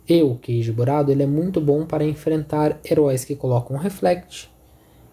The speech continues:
Heróis como, por exemplo, Cavaleiro Sombrio, que ele coloca aquele provocar, aquele bagulho todo. É, também tem a Rainha de Copas. São heróis muito bons para enf-,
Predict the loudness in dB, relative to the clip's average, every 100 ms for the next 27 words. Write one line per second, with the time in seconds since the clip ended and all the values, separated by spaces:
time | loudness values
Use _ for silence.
0 | -2 2 4 4 4 4 2 -2 -6 -2
1 | -2 -2 0 2 2 2 2 2 2 -2
2 | _ 0 0 0 -4 -4 0 2 0 0
3 | -2 -4 -6 -6 -4 0 2 2 0 0
4 | -4 -4 0 0 0 0 0 2 2 2
5 | 0 0 -6 -6 0 2 2 0 -2 0
6 | 0 0 -2 2 2 4 0 -4 -12 _
7 | _ _ 0 4 4 4 4 4 2 2
8 | 0 -6 _ _ -20 -20 _ _ _ _
9 | _ -4 0 2 0 0 -2 -2 0 2
10 | 2 4 4 2 0 2 2 4 4 2
11 | 0 2 0 -2 -6 -4 -8 -12 _ -20
12 | _ _ _ _ -18 -6 0 4 4 4
13 | 2 2 -2 0 2 2 4 4 4 2